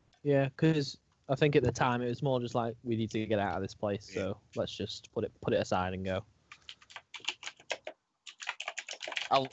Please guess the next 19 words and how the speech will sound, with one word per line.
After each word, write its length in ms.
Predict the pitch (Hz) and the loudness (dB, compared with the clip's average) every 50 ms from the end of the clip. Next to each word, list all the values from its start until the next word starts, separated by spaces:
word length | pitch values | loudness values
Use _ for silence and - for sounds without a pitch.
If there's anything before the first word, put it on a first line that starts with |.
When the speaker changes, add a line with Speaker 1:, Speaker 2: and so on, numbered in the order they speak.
| - - | -6 -2
Speaker 2:
yeah, 140 | 127 127 135 | 2 2 2
I'll 120 | 131 113 - | 2 0 -6
just 160 | - 117 - | -10 -8 -4
say, 140 | - 107 101 - _ _ _ _ _ | -4 -4 -4 -6 _ _ _ _ _
"So 180 | - - 139 135 | -6 0 2 2
have 140 | 135 123 131 | 2 2 0
you 60 | 120 | -4
tried 340 | - - 127 120 131 139 117 | -2 2 4 4 4 4 2
it 100 | - - | 0 -6
then?" 160 | 85 92 90 - - - | -8 -12 -12 -14 -10 -4
Like, 200 | 101 104 107 98 - - - - - - - - - _ - - _ - | -4 -4 -4 -4 -6 -12 -12 -12 -12 -10 -10 -12 -12 _ -20 -20 _ -6
when 180 | - 127 127 127 | -4 -2 -2 -2
we 80 | 127 123 | -4 -4
just, 240 | 110 131 127 - - | -6 -6 -6 -2 0
like, 160 | 123 117 107 | 2 2 2
round 240 | 104 113 117 117 113 | 2 0 0 0 0
the 40 | 113 | -2
campfire, 520 | - - 113 110 107 - - 104 90 95 | -2 -2 -2 -2 -2 -4 -4 -2 -2 -2
like, 360 | 98 101 95 98 98 - - | -2 -2 -2 -4 -4 -6 -10